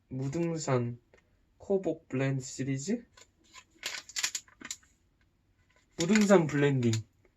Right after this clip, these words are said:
차. 주님 감사합니다. 할렐루야.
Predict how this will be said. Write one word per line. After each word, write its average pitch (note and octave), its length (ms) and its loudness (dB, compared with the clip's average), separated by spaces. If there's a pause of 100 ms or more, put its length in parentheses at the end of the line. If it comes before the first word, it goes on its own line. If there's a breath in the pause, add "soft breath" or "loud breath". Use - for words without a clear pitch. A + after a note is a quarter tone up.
(400)
차. - 360 4 (3000)
주님 C3+ 260 0
감사합니다. B2+ 680 4 (240)
할렐루야. B2+ 600 2